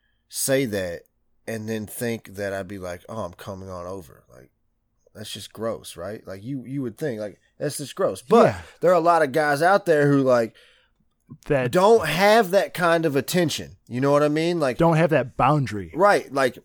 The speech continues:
Speaker 2: Or that logical thinking part.
Speaker 1: Yeah, like, sometimes you gotta look at, like, the guys that are saying that have been probably shunned by women his whole life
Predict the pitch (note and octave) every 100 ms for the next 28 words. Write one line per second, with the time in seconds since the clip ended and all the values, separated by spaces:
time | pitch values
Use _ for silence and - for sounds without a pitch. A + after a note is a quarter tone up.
0 | _ C3 C#3 C3 C3+ C#3 E3+ D3 D#3+ C#3+
1 | D#3+ F3 E3 C3+ - G#2 F#2+ G#3 B3+ A#3+
2 | D#3+ C#3 C3 B2+ _ _ _ _ _ D3
3 | D3 - - A3 B3 A#3 F#3+ F3+ E3+ F3+
4 | F3+ D#3 E3+ F3 E3 D#3 C3 B2 G#2+ B2+
5 | A2 C#3+ D#3+ D3+ C#3 A#2 - C#3+ F3+ D3+
6 | A#2+ A#2 - _ _ _ B2 D3 B2+ C#3+
7 | B2 D#3 D#3+ F3+ B2+ A2+ G#2 - D3+ C#3+
8 | C#3 A2+ G#2 G#2 G#2+ G#2 G#2 G2+ G2 G#2
9 | G2+ F#2+ D2 G2 -